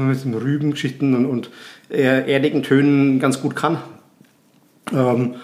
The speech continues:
der Sommer ist für mich immer ein bisschen schwierig, weil ich mit vielen Produkten, die dann extrem viel Süße und Säure und so mitbringen, das finde ich immer eigentlich ein bisschen unspannend.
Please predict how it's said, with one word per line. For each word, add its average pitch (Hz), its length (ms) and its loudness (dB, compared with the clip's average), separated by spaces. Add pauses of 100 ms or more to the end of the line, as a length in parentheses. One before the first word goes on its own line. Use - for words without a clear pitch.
(600)
der 143 80 2
Sommer 127 380 4
ist 135 80 0
für 139 80 2
mich 131 200 6
immer 135 120 6
ein 120 100 0
bisschen 127 460 2 (180)
schwierig, - 680 -2 (360)
weil 123 120 -2
ich 120 60 0
mit 123 220 -2 (600)
vielen 131 300 0
Produkten, 120 440 -4
die 123 100 4
dann 127 280 2 (380)
extrem 131 440 2
viel 135 140 0
Süße 127 680 2
und 127 220 0
Säure 123 580 2
und 127 120 0
so 123 60 -4
mitbringen, 131 440 2 (600)
das - 320 -2
finde - 440 0
ich 131 60 4
immer 123 100 2
eigentlich 131 200 0
ein 127 120 2
bisschen 123 160 -4
unspannend. 156 480 -4